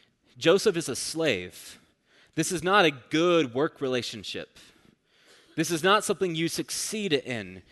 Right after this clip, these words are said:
When you're a slave, you're a slave and you're always a slave and you do slave things. And you're always treated as a slave. Like, he's not you know, him and Potiphar aren't cracking a cold one on their breaks.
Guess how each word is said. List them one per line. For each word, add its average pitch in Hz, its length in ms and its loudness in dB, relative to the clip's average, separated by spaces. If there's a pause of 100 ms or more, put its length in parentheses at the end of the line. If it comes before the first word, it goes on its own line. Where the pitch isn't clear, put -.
(240)
When 151 140 -4
you're 170 140 6
a 143 40 4
slave, 196 380 2
you're 165 100 -2
a 143 60 0
slave 185 340 -2
and 160 80 -4
you're 156 100 -2
always 165 280 0
a 135 60 -8
slave 127 320 0
and 123 100 -8
you 120 40 -6
do 147 200 -6
slave 147 360 -2
things. 98 720 -8 (300)
And 147 100 -2
you're 156 100 4
always 160 200 2
treated 156 340 4
as 117 160 -2
a 107 60 -10
slave. 85 420 -8 (1400)
Like, 135 140 0
he's 165 240 -2
not 202 320 4 (520)
you 151 60 -8
know, 131 60 -8
him 202 300 2
and 180 220 0
Potiphar 175 500 2
aren't 170 220 -2
cracking 175 400 0
a 151 80 0
cold 185 320 -2
one 127 260 -2
on 123 200 -2
their 131 120 -2
breaks. 127 680 -2